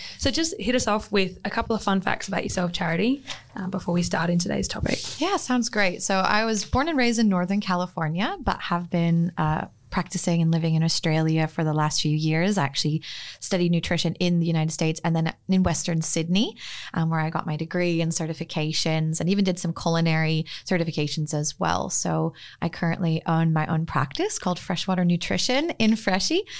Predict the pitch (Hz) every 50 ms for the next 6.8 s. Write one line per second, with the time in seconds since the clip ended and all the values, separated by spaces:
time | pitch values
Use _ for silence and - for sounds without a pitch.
0 | - - - - - - - 202 196 190 - 185 185 180 - - 180 180 175 165
1 | 180 180 - - - - 180 170 170 170 165 165 160 160 165 160 165 185 190 190
2 | - - 196 190 185 185 185 - - - - - - - - 180 170 170 165 -
3 | 165 160 156 160 160 165 - - - 165 - - 160 160 156 160 - - - 175
4 | 160 156 160 165 - - 160 151 135 151 143 139 - 151 147 - 143 151 151 -
5 | 156 147 - - 151 147 151 - - 175 165 170 175 175 160 156 - - 175 143
6 | 156 151 - - 147 151 139 147 147 - - 160 151 147 135